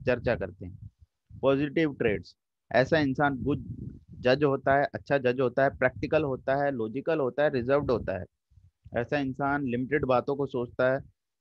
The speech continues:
Negative traits में ऐसा इंसान materialistic चीज़ों के पीछे ज़्यादा लग जाता है। Number eight की अगर आप shape को भी देखेंगे तो वो ऐसी कोई जगह नहीं है जहाँ से वो ख़त्म होता है, इसीलिए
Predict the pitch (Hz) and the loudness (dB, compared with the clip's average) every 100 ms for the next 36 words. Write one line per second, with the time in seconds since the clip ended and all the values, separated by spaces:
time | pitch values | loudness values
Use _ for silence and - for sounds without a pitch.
0 | - 131 151 185 170 160 151 160 151 143 | -2 -2 2 0 2 0 0 -2 -2 0
1 | 156 143 147 143 127 113 139 139 - 147 | 0 0 -2 -2 -2 -2 -2 -4 -4 -8
2 | - 127 147 147 127 123 143 120 113 117 | -6 -2 -2 -2 -6 -4 -4 0 0 2
3 | 135 120 104 90 - 82 87 _ _ - | 0 0 -2 -4 -4 -8 -10 _ _ -10
4 | 120 123 135 139 135 - 147 127 135 135 | -6 -2 2 2 0 -2 0 2 2 0
5 | - 123 123 - 131 135 117 117 135 139 | 0 -2 -2 -2 -4 -2 -2 -2 -2 0
6 | 139 - 135 135 139 - _ - - - | -2 -2 -4 -2 -4 -6 _ -20 -6 -2
7 | 123 151 143 139 147 139 139 139 135 135 | 0 0 2 4 4 4 4 4 4 2
8 | 143 123 117 147 139 139 131 123 104 92 | 2 2 2 2 0 -2 -2 -2 -4 -4
9 | 92 117 - 143 139 139 | -2 0 2 4 4 2